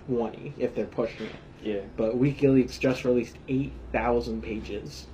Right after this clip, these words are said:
Speaker 2: Yeah.
Speaker 1: on C-, of C I A material, including things involving, uh, electronic hacking, like, with cell phones and, uh, televisions and cars, to, uh, something called the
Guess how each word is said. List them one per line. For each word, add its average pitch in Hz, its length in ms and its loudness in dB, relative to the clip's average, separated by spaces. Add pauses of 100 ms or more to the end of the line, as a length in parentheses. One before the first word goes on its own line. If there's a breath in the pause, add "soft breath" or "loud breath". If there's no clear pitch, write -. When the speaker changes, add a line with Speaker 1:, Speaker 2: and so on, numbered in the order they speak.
(320)
Speaker 2:
Yeah. 101 260 -2
Speaker 1:
on 113 300 -2
C-, 127 360 6
of 117 140 -2
C 165 240 6
I 151 60 12
A 147 140 12
material, 127 720 4 (540 loud breath)
including 127 640 6
things 135 340 6
involving, 120 960 6 (120)
uh, 107 340 0
electronic 135 640 4
hacking, 127 720 0 (320)
like, 117 160 2
with 117 140 -2
cell 123 240 6
phones 120 580 2
and, 107 500 0 (220)
uh, 104 400 -2
televisions 113 800 4
and 107 100 -4
cars, 110 600 2 (680 loud breath)
to, 117 340 4
uh, 107 460 0 (1600)
something 135 300 2
called 120 180 4
the - 60 -2